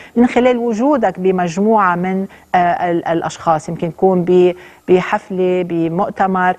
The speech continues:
يمكن تكون بمهرجان، يمكن تكون ب-، مع العيلة، مع الأصحاب، أو فقط موجود بمطرح ما في ناس كتير. هذا نهار إيجابي استفيد منه، لكن كون حذر جدًا مولود ستاش، سبعتاش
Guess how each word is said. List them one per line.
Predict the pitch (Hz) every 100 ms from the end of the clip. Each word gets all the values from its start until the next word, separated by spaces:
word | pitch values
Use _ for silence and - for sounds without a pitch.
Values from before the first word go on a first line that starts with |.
| - -
يمكن | 190 180 180 180
تكون | - 202 196 190
بمهرجان، | 175 180 180 170 175 165 196 208 196
يمكن | 175 175 165
تكون | - 202 196 175
ب-، |
مع | 175 170 151
العيلة، | 160 156 214 196 175
مع | 160
الأصحاب، | 156 170 - - 220 214 - _ 254
أو |
فقط | 247 294 - 208
موجود | 190 185 165 214 208 185
بمطرح | 175 190 190 190 - 202 190 185
ما | 175
في | - 175
ناس | 175 -
كتير. | 156 - 139 - -
هذا | - 277 254
نهار | 226 214
إيجابي | 208 190 175 180 170 175 -
استفيد | - 165 175 160
منه، | 165 156 156 - -
لكن | 208 226 226
كون | 190 208 196
حذر | 185 180
جدًا | 175 185 180 165
مولود | 165 165 170 185
ستاش، | - - 190 175
سبعتاش | - 156 160 175 170